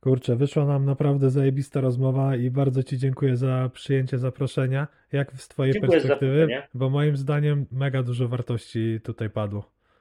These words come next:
Speaker 2: To już
Speaker 1: Nie?
Speaker 2: ocenią ludzie słuchający, ale myślę, że każdy jest w stanie coś wyciągnąć dla siebie i wracając do tego, co, co mówiliśmy na początku, co tam ja powiedziałem, że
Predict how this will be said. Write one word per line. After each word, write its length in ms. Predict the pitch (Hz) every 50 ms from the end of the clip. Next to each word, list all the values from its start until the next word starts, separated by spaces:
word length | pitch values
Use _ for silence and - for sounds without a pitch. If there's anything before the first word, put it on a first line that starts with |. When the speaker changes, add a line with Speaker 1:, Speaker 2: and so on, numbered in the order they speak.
| _ _ _ _ _ _ _ _ _ _ _ _ _ _ _ _ - _ _ _ _ _ _
Speaker 2:
To 100 | - 127 147
już 120 | 170 -
Speaker 1:
Nie? 60 | 208
Speaker 2:
ocenią 300 | 190 - 202 190 202 202
ludzie 280 | 196 190 185 185 180 175
słuchający, 760 | - - 175 165 175 151 156 170 180 190 185 - 190 185 185 185 _ _ _ - - _ _ _ -
ale 200 | 254 247 233 208
myślę, 300 | 196 196 190 - 180 160
że 100 | 147 156
każdy 380 | - - 165 160 151 143 147
jest 160 | 147 143 143 -
w 20 |
stanie 540 | - - 135 131 131 131 131 131 127 127 127 123
coś 180 | - 139 120 117
wyciągnąć 680 | 120 127 123 147 131 127 120 117 113 113 - - - -
dla 120 | - 123 120
siebie 440 | - - 160 160 156 147 143 127 - _ _ _ _ _ -
i 240 | - 123 123 117 - _ _ _
wracając 460 | 113 110 123 127 127 151 135 135 117 107
do 120 | 120 120
tego, 320 | - 127 120 123 123 117
co, 400 | 113 - - 117 113 117 117 113
co 120 | 113 - 120
mówiliśmy 440 | 120 120 120 123 123 123 123 123 117
na 80 | 113
początku, 520 | 110 110 107 - 135 139 147 143 - 117 107
co 80 | 101
tam 140 | 104 113 117
ja 120 | 117 117
powiedziałem, 420 | 113 123 117 110 113 117 113 113 107
że 280 | 98 104 107 107 -